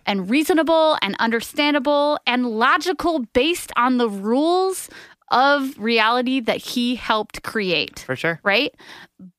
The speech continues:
Speaker 1: But those are not the rules of your life anymore,
Speaker 2: Mm-hmm.
Speaker 1: right? So we understand why you're having this response. Honestly, I think that in the next thirty years, they're gonna come out with,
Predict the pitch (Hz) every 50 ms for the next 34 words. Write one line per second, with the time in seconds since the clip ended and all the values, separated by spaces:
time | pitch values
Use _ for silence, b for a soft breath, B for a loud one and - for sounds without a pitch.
0 | _ _ _ - 294 269 - - - - - - - - _ _ _ _ _ _
1 | _ _ _ _ _ _ _ _ - 196 185 240 247 247 240 226 240 226 208 208
2 | 208 214 214 226 220 - 240 214 196 185 208 208 202 190 190 175 - 196 175 180
3 | 185 175 160 165 147 - - - - 185 175 170 170 170 170 170 156 147 - -
4 | - - 110 127 127 123 117 120 123 220 277 - - B B B B - 254 226
5 | 233 254 - 254 247 240 220 - - - 254 254 262 254 220 226 214 220 214 208
6 | 196 202 196 190 196 190 185 180 180 - - 202 185 - - 240 254 285 302 302
7 | - - - - 233 262 302 330 330 330 - 320 311 311 311 302 294 B B B
8 | B B 254 302 - 466 453 - 349 - - _ _ _ _ - 254 247 247 247
9 | 233 233 233 - - - - 254 226 226 226 226 208 196 196 202 208 214 208 -
10 | - 226 202 196 220 214 214 208 - 226 208 190 185 190 202 175 - 196 196 185
11 | 185 180 175